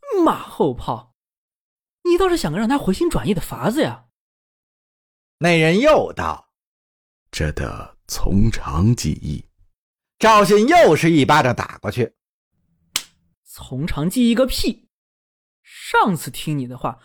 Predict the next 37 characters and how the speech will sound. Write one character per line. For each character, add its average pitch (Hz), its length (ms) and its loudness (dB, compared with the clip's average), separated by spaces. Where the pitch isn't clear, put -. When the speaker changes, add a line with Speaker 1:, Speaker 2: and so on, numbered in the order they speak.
Speaker 1:
东 151 200 -6
跑 - 280 -12
西 - 240 -8
颠 165 120 0
的， 160 80 -2
差 - 220 0
点 139 160 -2
累 285 160 2
散 110 240 -8
了 131 80 -8
架。 - 180 -4
这 - 100 -16
好 - 560 -8
几 151 220 -8
个 113 160 -14
月 170 240 0
了， 113 160 -14
连 139 180 -8
个 269 80 -10
手 - 380 -8
都 285 100 -2
没 143 220 -2
摸 113 260 -12
到。 - 200 -20
要 320 300 2
不 165 100 -2
是 311 140 0
有 151 180 0
宜 135 180 -4
春 330 300 -4
院 247 240 -2
那 190 140 -4
几 - 140 -14
个 117 100 -14
娘 117 300 -8
们 131 120 -6
儿， 107 160 -14